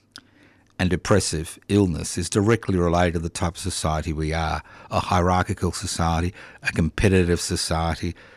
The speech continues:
a dog-eat-dog society. And although we're told there are all these facilities and, uh, government agencies and private agencies and non-government organisations which can assist us, the reality is at the end of the day,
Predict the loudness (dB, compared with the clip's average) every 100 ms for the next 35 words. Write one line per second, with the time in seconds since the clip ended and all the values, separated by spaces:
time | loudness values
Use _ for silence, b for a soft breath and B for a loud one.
0 | -12 -2 4 6 6 2 0 0 2 2
1 | 0 -4 -4 -2 -2 -2 -4 -8 -8 B
2 | B B B 4 6 8 6 2 0 0
3 | 2 4 2 2 2 2 2 0 -2 -8
4 | B B -8 -6 -2 0 2 2 0 -2
5 | -2 -4 -6 -8 -8 -8 -6 -8 -6 -6
6 | -8 B B 4 4 4 4 4 2 0
7 | -2 -4 -4 -4 -4 -4 -6 -8 -10 -10
8 | -12 B -6 2 6 6 4 4 4 2
9 | 0 -2 -4 -6 -4 -4 -6 -6 -8 -10
10 | B B B B -4 4 6 6 2 2
11 | 0 0 2 2 0 0 2 2 0 -6
12 | -6 -6 -8 -6 -6 -4 -2 -2 -2 -6
13 | -4 -2 0 0 -2 -4 -6 -4 -6 -6
14 | -6 -6 -6 -6